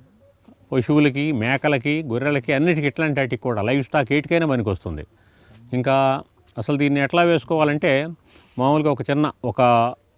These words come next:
ఎనిమిది అంగుళాలు, తొమ్మిది అంగుళాలు ఉండేటట్టుగా గుంట తీసుకొని లేదా పక్కమ్మటే ఎత్తు పెట్టుకొని దాంట్లో టార్పాల్ షీట్ వేసేసి దాని మీద, దాని మీద రెండు అంగుళాలు మట్టి,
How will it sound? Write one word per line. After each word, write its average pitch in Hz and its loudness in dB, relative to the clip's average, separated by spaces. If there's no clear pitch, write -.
ఎనిమిది 143 4
అంగుళాలు, 156 4
తొమ్మిది 135 -2
అంగుళాలు 147 0
ఉండేటట్టుగా 135 -4
గుంట 117 -2
తీసుకొని 147 -2
లేదా 165 6
పక్కమ్మటే 151 0
ఎత్తు 127 0
పెట్టుకొని 160 0
దాంట్లో 151 2
టార్పాల్ 147 2
షీట్ 135 -4
వేసేసి 135 0
దాని 127 0
మీద, 147 0
దాని 131 -2
మీద 165 2
రెండు 143 4
అంగుళాలు 160 4
మట్టి, 135 0